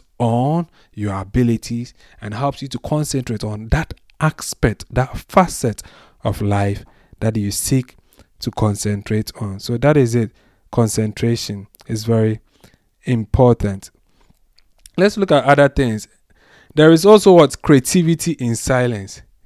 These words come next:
Creativity in silence. <laughs> Okay, so there was an article, uh, that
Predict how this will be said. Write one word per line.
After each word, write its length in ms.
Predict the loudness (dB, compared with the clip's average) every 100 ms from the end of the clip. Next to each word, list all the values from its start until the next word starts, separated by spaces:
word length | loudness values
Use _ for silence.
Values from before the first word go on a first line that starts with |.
| _
Creativity 840 | 0 0 0 -8 -6 -4 -6 -8 -14 -16 _ _ _ _ -6
in 180 | -6
silence. 600 | -4 -4 -4 -6 -10 -14 -20 _
<laughs> 340 | -6 -6 -8 -12 _ _ _ _ _ -10
Okay, 240 | -10 -8
so 300 | -4 2 4
there 220 | 6 10 10
was 280 | 10 10
an 180 | 6 4 4
article, 760 | 4 6 4 4 4 4 -2 _ _ _ _
uh, 280 | 0 2 2
that 440 | 2 2 2 -6